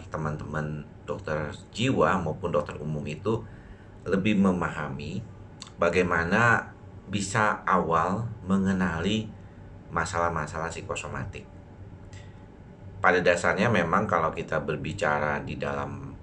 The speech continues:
praktek kita sehari-hari sebagai dokter, banyak kasus-kasus psikosomatik ini sebenarnya bermulanya itu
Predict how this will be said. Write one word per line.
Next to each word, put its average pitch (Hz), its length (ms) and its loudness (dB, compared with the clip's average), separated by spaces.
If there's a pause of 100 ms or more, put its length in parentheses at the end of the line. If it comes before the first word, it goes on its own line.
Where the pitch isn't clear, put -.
praktek 78 400 -2
kita 76 400 -4
sehari-hari 71 640 -4
sebagai 71 480 -4
dokter, 76 800 0 (580)
banyak 87 320 2
kasus-kasus 92 640 -2
psikosomatik 80 800 -2
ini 92 160 0
sebenarnya 78 960 0 (560)
bermulanya 95 960 6
itu 120 560 -2